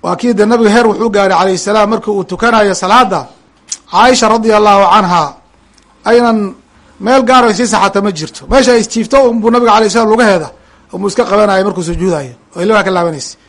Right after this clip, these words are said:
Gurigii baa caliili saa u ah. Qaala al-imaamu al-Bukhaari rahimahullah, wa bisanadi can Cabdillaahi, sanad Cabdillaahigaas laga wariyay. Qaala wuxuu yidhi, "Akhbarana Cali ibn Mascada can Cabdillaahi ar-Ruumi." Cabdullaahi ar-Ruumi qaala, "Dakhaltu calaa Ummu Talqin."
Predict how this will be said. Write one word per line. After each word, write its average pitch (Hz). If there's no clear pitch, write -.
Gurigii 233
baa 196
caliili 208
saa 170
u 160
ah. -
Qaala 262
al-imaamu 269
al-Bukhaari 254
rahimahullah, 214
wa 208
bisanadi 254
can 240
Cabdillaahi, 220
sanad 220
Cabdillaahigaas 220
laga 226
wariyay. 214
Qaala 233
wuxuu 226
yidhi, 226
"Akhbarana 226
Cali 226
ibn 220
Mascada 208
can 202
Cabdillaahi 220
ar-Ruumi." 226
Cabdullaahi 220
ar-Ruumi 226
qaala, 220
"Dakhaltu 233
calaa 208
Ummu 196
Talqin." 208